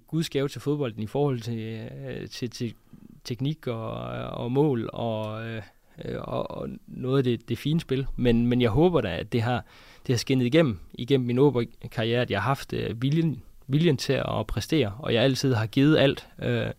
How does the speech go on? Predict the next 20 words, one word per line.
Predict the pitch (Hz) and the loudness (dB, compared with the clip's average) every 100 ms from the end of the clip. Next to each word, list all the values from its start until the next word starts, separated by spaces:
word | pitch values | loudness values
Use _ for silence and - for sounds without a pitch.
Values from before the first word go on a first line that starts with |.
| - - - | -14 -20 -2
det | 131 | 2
er | |
i | |
hvert | 123 131 | 6 6
fald | - 131 | 4 0
nogle | 135 135 | 2 0
af | |
de | 117 | -2
ting, | 120 139 127 | -4 -4 -2
der | 110 | -2
er, | 104 110 | -2 -6
der | - 110 | -4 -2
er | |
rigtig | 131 - 113 | -2 0 -2
vigtige | 120 110 | -2 -4
for | - | -6
mig. | 107 117 143 - - - - - - - | -2 -2 -4 -10 -18 -20 -20 -20 -18 -4
Øhm, | 120 117 110 107 104 95 - - - | 0 0 0 -2 -6 -8 -16 -20 -10
fordi | - 110 113 107 | -4 0 0 0
at, | 98 - - - - | -2 -6 -6 -6 -10